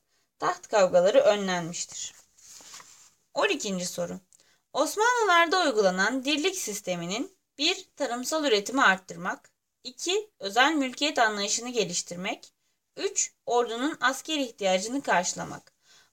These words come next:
Amaçlarından hangilerini sağladığı söylenebilir? A yalnız bir, B yalnız iki, C yalnız üç, D bir ve üç, E bir, iki ve üç.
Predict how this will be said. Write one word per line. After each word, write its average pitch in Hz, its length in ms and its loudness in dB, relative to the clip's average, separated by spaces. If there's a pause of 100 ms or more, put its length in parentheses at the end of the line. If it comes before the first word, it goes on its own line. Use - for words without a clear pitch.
Amaçlarından 359 840 0
hangilerini 285 600 0
sağladığı 202 560 4
söylenebilir? 190 920 -4 (600)
A 311 340 6 (220)
yalnız 254 580 0
bir, 196 340 -8 (540)
B 247 380 4 (200)
yalnız 233 540 0
iki, 254 440 -8 (540)
C 240 440 2 (160)
yalnız 226 560 -6
üç, - 380 -4 (600)
D 247 400 2 (200)
bir 262 240 -4
ve 320 160 2
üç, - 440 -4 (400)
E 262 420 2 (100)
bir, 185 300 -8 (120)
iki 302 260 -10
ve 320 180 4
üç. - 320 -6